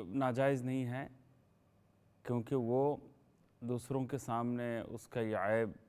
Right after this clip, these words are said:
लाना, इस ऐब का दूसरों के सामने आना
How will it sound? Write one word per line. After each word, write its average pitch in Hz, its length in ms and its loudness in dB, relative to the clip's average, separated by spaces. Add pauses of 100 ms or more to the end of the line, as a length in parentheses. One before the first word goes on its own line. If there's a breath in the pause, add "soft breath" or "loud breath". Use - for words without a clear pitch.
(160)
लाना, 107 420 2 (540)
इस 107 200 -10
ऐब 110 300 2
का 110 160 0
दूसरों 107 380 -4
के 107 120 -6
सामने 107 520 -2
आना 113 360 2